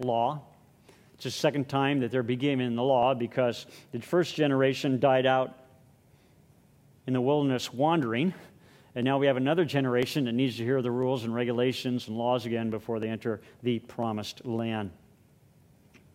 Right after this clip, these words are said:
Deuteronomy chapter nine, we're gonna look at verse six.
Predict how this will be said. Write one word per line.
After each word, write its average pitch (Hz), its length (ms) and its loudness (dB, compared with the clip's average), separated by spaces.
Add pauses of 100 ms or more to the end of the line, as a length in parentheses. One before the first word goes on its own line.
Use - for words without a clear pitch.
(540)
Deuteronomy 170 500 4
chapter 151 400 2
nine, 127 460 0 (1120)
we're 120 100 -6
gonna 127 120 2
look 139 140 0
at 113 100 -2
verse 127 240 -2
six. - 680 -4